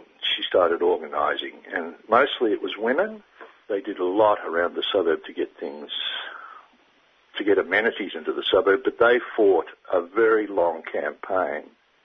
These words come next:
to have the place investigated and have it properly supervised, or, and, and eventually they wanted it clo-, we, everyone here wanted it closed down. It was just so invasive and so toxic.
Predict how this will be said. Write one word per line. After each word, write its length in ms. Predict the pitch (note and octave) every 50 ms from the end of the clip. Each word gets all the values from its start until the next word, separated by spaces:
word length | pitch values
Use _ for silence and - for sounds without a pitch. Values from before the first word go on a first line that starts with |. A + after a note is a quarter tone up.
| - - -
to 360 | F#2+ F#2 F#2 F#2 F#2+ F#2+ F#2 - _ _ _
have 320 | - B2 B2+ B2 G#2+ - -
the 60 | G2
place 300 | - - G#2+ F#2 F2+ - -
investigated 960 | F#2+ F2 F2 A2+ G#2 F#2+ - - - A2 - G#2+ G2 G2 G2 F#2 G2 G2 G2 - _ _ - - -
and 160 | F#2 E2+ D#2 -
have 260 | - - G#2+ F#2 -
it 120 | F2 - - _ _ _ _ _
properly 400 | - - B2+ - - G#2+ F2 - - - - -
supervised, 960 | C3 B2+ - A#2 G#2+ A2 A#2 A#2 A#2 A2+ A#2 A#2 A#2 A2+ A2+ A2+ - - - -
or, 280 | - - - - - - - _ - - -
and, 240 | G#2+ G#2+ G#2 G#2+ A2 - _ _ -
and 100 | F#2+ F#2+
eventually 540 | F#2+ G2 A2 G#2+ G2+ - - D#2+ E2 E2 - _ _ _ _ _ _ _ -
they 100 | F#2+ F2
wanted 300 | F2+ G2 G2 F#2+ F2 -
it 140 | G#2+ - -
clo-, 280 | - A#2 F#2 E2+ E2
we, 220 | - F#2+ G2 G2+ - - -
everyone 420 | A2+ G#2 A2 G2 F#2+ F#2 F2+ F2
here 240 | E2+ G2+ G2 E2+ F2
wanted 320 | F2 F#2 G#2 G2 F#2+ E2
it 120 | - - -
closed 400 | - - G#2 E2+ D#2 D2 - -
down. 340 | A2+ G#2 F#2+ F2 E2+ D2 - - - _ - - - - _
It 80 | - -
was 100 | - - -
just 140 | - G2 - - -
so 120 | A2+ G#2 F2
invasive 600 | D#2+ D#2 D2 D#2+ E2+ F2 F2 - - - - D#2
and 120 | D2+ - - -
so 280 | E2 D#2 D2+ D2+ D2+ - - -
toxic. 360 | - A#2 - - - - -